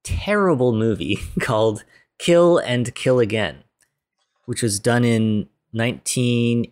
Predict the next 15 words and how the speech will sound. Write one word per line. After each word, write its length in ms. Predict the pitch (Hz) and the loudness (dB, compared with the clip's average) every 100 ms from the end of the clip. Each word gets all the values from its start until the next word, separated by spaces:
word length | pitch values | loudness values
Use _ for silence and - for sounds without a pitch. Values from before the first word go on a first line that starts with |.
| _ 117 | _ -6
eighty-one. 640 | 117 113 101 107 90 64 _ _ _ - | -4 -4 -4 -4 -6 -10 _ _ _ -6
It 80 | 123 | -4
is 140 | 120 113 | -2 -2
actually 440 | 127 - 131 120 | -4 -4 -4 -4
free 420 | - - 143 160 160 | -6 -6 -2 0 0
to 120 | 104 | -2
watch 480 | 113 131 - - - - | -2 -4 -6 -12 -12 -8
on 180 | 104 95 | -8 -6
I 200 | 117 131 | -6 -4
M 160 | 131 | -2
D 180 | 123 127 | -2 -2
B 240 | 113 120 120 | -2 -4 -4
T 300 | - 110 101 | -4 -4 -2
V, 440 | 127 110 69 _ _ _ _ _ _ _ | -2 -2 -4 _ _ _ _ _ _ _
but 300 | 139 151 - | 0 0 0